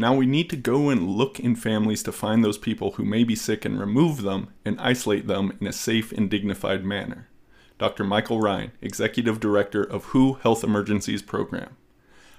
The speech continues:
I don't know anyone who would agree that it's a good idea, do you? It's not hard for anyone to imagine this becoming even more totalitarian if all the state has to do is show that you've tested positive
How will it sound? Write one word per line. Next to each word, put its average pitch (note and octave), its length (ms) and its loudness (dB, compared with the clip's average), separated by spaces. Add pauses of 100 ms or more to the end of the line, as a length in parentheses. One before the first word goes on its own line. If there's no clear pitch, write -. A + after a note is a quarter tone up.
I A2+ 60 4
don't D3+ 160 6
know A#2 260 2
anyone B2+ 400 4
who G2+ 120 0
would G2 160 2
agree G2+ 240 0
that F#2+ 160 0
it's - 160 -8
a - 20 -20
good G2+ 160 -2
idea, G#2 440 -2 (120)
do G2+ 80 -6
you? C3+ 300 2 (800)
It's - 160 -6
not C#3+ 220 2
hard C#3+ 200 4
for - 160 -4
anyone B2+ 400 4
to A#2+ 180 0
imagine G2+ 520 0
this G2 100 -4
becoming G#2+ 480 0
even C3 300 2
more A#2 300 2 (120)
totalitarian G2+ 960 -2 (240)
if - 220 -4
all B2+ 220 8
the D3+ 80 2
state B2+ 280 0
has B2 160 0
to A#2+ 80 -6
do G#2+ 160 0
is G2+ 80 -4
show B2 300 4
that A2 200 0
you've G2+ 280 -4 (100)
tested C3+ 420 -2
positive A#2 600 -2